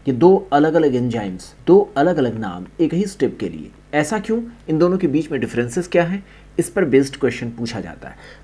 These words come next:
तो हेक्सोकाइनेज और ग्लूकोकाइनेज के लेवल पर अभी हम आपके साथ डिस्कस करेंगे। अल्टीमेटली हुआ क्या? अल्टीमेटली हुआ ये कि चाहे हेक्सोकाइनेज काम करें, चाहे ग्लूकोकाइनेज काम करें, ये एटीपी के एक फास्फेट ग्रुप को जोड़ेंगे।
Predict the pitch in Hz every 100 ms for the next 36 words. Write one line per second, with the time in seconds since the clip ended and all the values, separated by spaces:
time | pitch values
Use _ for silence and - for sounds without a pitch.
0 | - 110 139 - 185 165 180 175 - 131
1 | 117 123 131 143 110 113 117 117 101 101
2 | 95 95 95 92 85 - 92 - 92 -
3 | 104 160 147 156 160 190 202 - 180 185
4 | 208 202 220 196 113 160 175 - - -
5 | 143 156 160 160 156 107 147 147 151 160
6 | - - - 160 170 117 120 120 160 127
7 | 120 170 170 160 170 170 170 175 170 135
8 | 110 104 110 117 - 98 104 143 - 160
9 | 165 170 180 185 127 127 160 - 143 127
10 | 139 170 170 160 147 127 - 117 120 131
11 | 113 107 110 95 123 160 175 170 180 180
12 | 135